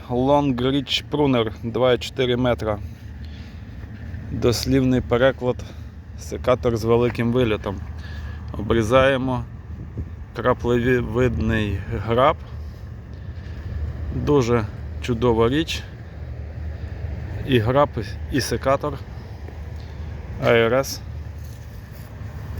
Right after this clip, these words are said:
Коштує, коштує, коштує. Що він коштує? Вісімдесят доларів приблизно, два і чотири метра. Вага вісімсот, здається, шістдесят грам.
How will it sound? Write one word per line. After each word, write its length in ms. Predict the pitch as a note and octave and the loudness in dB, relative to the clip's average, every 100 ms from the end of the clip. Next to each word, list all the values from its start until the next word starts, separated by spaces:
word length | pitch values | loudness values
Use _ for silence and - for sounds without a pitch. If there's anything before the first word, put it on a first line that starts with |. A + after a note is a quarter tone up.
| - | -6
Коштує, 640 | - C#3 - B2+ A#2+ B2 G#2+ - - | 0 0 0 2 4 4 0 -6 -4
коштує, 480 | B2+ A#2 - A2+ A2 | -4 -2 -2 0 0
коштує. 380 | D3+ D3 C3 | 0 -2 -2
Що 160 | A#2 C3 | -2 0
він 160 | A#2+ A2 | -2 0
коштує? 340 | C#3+ - B2 | -2 2 0
Вісімдесят 540 | A#2+ B2 B2 - A#2 | 2 0 -2 2 2
доларів 340 | A2+ B2 C#3 C#3+ | 4 2 2 -2
приблизно, 500 | D3+ D3 D3+ E3 D#3+ | -2 -2 0 -2 -2
два 200 | B2 B2 | 2 2
і 40 | B2+ | 2
чотири 340 | - B2+ B2 | 0 0 0
метра. 360 | A2+ G#2+ G#2 G#2 - - - - - - - - - - - - - - - | 0 0 -2 -8 -10 -16 -16 -14 -12 -12 -12 -12 -10 -10 -10 -10 -10 -6 0
Вага 420 | A#2 B2+ C3+ C#3+ | 6 6 8 6
вісімсот, 640 | B2+ - B2 A2+ C#3 C#3 - - - - - - - - - A2+ | 2 -4 -8 -4 -4 -4 -6 -14 -14 -16 -14 -14 -12 -14 -12 -8
здається, 440 | A2+ B2 B2+ - | -2 2 2 0
шістдесят 640 | A2 A#2 A2 A#2 - B2+ A#2 | -4 -4 -4 -6 0 0 2
грам. 360 | B2+ D3+ F3 | 2 2 2